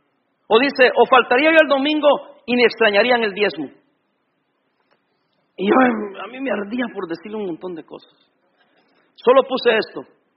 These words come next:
Tenemos la Biblia, tenemos la oración y tenemos al Espíritu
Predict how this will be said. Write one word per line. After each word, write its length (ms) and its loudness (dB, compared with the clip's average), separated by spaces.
Tenemos 360 2
la 120 2
Biblia, 360 -8
tenemos 380 2
la 60 4
oración 580 0
y 100 -8
tenemos 340 0
al 120 -4
Espíritu 280 -6